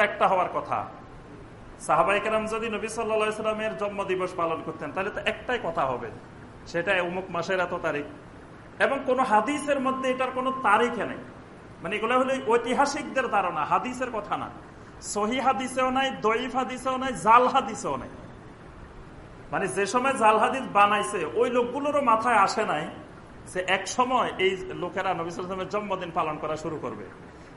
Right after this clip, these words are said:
এটা যদি তাদের মাথায় আসতো, তারা এই উপলক্ষে দশ বিশটা হাদিস বানাই দিত। কিন্তু ওই যুগের যারা জাল হাদিস তৈরি করছে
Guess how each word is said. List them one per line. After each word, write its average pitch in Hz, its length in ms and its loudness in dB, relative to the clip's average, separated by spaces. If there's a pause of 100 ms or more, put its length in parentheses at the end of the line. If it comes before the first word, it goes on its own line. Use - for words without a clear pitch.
(140)
এটা 220 240 4
যদি 285 140 -2 (100)
তাদের 262 280 4
মাথায় 226 300 4
আসতো, - 200 -4 (100)
তারা 196 160 6 (140)
এই 233 160 0
উপলক্ষে 240 440 2 (120)
দশ 220 200 2
বিশটা 202 300 -2
হাদিস 180 280 0
বানাই 160 240 0
দিত। 123 140 -6 (1500)
কিন্তু 175 180 -2 (100)
ওই 220 180 6
যুগের 233 240 2 (500)
যারা 196 180 4 (120)
জাল 208 240 8
হাদিস 285 240 2 (100)
তৈরি 226 260 2
করছে 185 240 -4